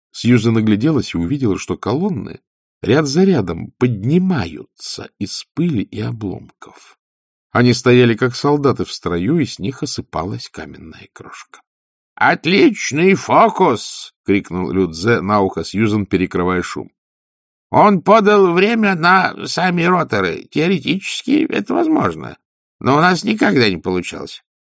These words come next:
«Ты знаешь, что он собирается делать?» крикнула Сьюзен в ответ. «Да, забрать лишнее время из тех кусков истории, которые улетели слишком далеко вперёд,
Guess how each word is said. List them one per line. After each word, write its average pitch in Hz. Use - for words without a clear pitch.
«Ты 190
знаешь, 226
что -
он 202
собирается 196
делать?» 185
крикнула 90
Сьюзен 82
в 82
ответ. -
«Да, 113
забрать 131
лишнее 196
время 196
из 123
тех 143
кусков 123
истории, 165
которые 151
улетели 147
слишком 190
далеко 180
вперёд, 185